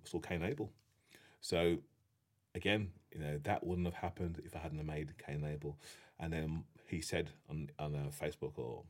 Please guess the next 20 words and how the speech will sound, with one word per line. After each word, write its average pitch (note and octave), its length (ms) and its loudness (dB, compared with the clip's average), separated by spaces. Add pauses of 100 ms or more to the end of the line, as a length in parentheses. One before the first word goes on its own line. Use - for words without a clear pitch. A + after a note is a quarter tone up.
something, - 320 -12
somewhere, D#2 360 -6
he D2 40 -6
said, D2 220 -8
you D2+ 80 -2
know, C#2+ 180 0
"Always G2 300 4
follow F#2 280 4
the F2 100 6
steps - 440 -2
that C2+ 160 0
led D2+ 200 0
to - 100 -6
your D#2 100 2
biggest D#2 380 -2
win. B2 180 4 (920)
Just F2 120 -8
do G2 100 2
it D2+ 140 -2
bigger, E2+ 280 6